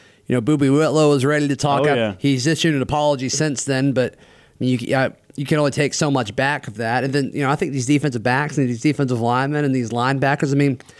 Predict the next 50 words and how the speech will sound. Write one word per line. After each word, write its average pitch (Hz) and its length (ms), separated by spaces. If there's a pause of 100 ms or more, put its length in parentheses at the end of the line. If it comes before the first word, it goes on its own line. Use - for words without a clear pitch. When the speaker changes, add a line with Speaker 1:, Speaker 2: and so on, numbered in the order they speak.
(200)
Speaker 1:
I 123 120
think 175 140
they're 139 100
ready 143 220
to 135 80
talk. 143 440
And 123 220
I, 127 120
I 151 140
think 180 260
some 185 240
parts 180 280
of 151 40
the 160 80
Auburn 156 200
fan 151 240
base 151 260
won't 135 220
like 139 260
that. 185 360 (380)
You 135 80
know, 143 100
you 143 140
wanna 131 140
keep 160 280
to 147 40
yourself, 143 460
take - 160
care 143 160
of 113 100
business. 135 420
But 123 320 (800)
I 139 120
think, 180 320 (280)
I 131 140
think 208 180
this 160 120
team's 170 240
so 170 180
confident 151 720
that 143 160
you 160 80
can 165 100
only 160 160
hold 156 240
so 170 160
much 151 220
in. 185 320 (1080)
Speaker 2:
I 139 140
agree. 131 380